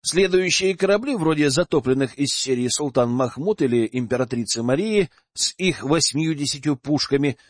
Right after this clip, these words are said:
это уже третий класс. На начало войны их было семнадцать, сейчас осталось пять. Тем не менее, на Гандеке каждого стояло по восемь шестидесятивосьмифунтовых бомбических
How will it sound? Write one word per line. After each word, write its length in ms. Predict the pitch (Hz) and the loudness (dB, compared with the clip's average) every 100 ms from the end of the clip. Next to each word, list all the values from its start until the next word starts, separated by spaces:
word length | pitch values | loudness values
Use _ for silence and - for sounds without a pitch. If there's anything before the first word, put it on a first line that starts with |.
| _ | _
это 320 | 143 185 214 | -4 -2 -4
уже 260 | 156 117 135 | -4 0 0
третий 420 | - 101 101 110 | 0 -2 -2 -6
класс. 680 | - 65 53 - - - - _ _ _ _ _ _ _ _ _ | -8 -12 -12 -6 -6 -6 -12 _ _ _ _ _ _ _ _ _
На 140 | 107 139 | -2 0
начало 440 | - - 262 240 | 0 0 2 4
войны 360 | 190 170 151 196 | 4 2 2 0
их 300 | 202 180 127 | 2 0 2
было 240 | 165 175 | 2 2
семнадцать, 680 | - 170 147 131 120 127 123 | 0 0 2 2 0 -4 -6
сейчас 520 | - 135 - 160 - | -2 -2 0 -2 -2
осталось 580 | 127 - 123 123 117 - | -2 -2 -2 -2 -2 -4
пять. 220 | 110 104 - _ | -2 -2 -4 _
Тем 300 | 170 175 190 | 0 2 2
не 120 | 185 | 2
менее, 420 | 180 180 196 202 | 2 2 0 0
на 140 | 180 165 | 0 0
Гандеке 960 | 143 139 123 107 101 - 139 147 120 _ _ _ _ | 0 0 -2 -4 -4 -2 -2 -2 -8 _ _ _ _
каждого 640 | 113 101 85 101 127 151 _ | -2 -2 -4 -4 -4 -6 _
стояло 560 | - - 92 85 104 127 | -12 -6 -6 -4 -4 -4
по 180 | 110 | -4
восемь 460 | 85 78 80 120 113 | -6 -10 -10 -10 -12
шестидесятивосьмифунтовых 1600 | - 127 - 143 139 - - 113 101 107 101 101 95 - 131 110 | -10 -10 -6 -6 -6 -6 -4 -4 -4 -6 -8 -8 -6 -4 -4 -4
бомбических 840 | 101 113 104 110 127 - 151 139 | -4 -4 -4 -6 -6 -8 -10 -12